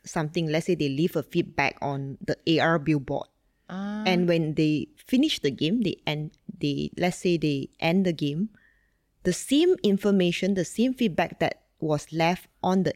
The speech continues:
Speaker 1: A R billboard will still be seen by another players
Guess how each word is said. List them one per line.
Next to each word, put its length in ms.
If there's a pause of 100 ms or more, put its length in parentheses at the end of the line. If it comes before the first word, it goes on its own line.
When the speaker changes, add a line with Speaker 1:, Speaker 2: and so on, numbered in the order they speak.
Speaker 1:
A 80
R 160
billboard 460 (460)
will 120
still 360
be 180
seen 680 (280)
by 240
another 560 (240)
players 540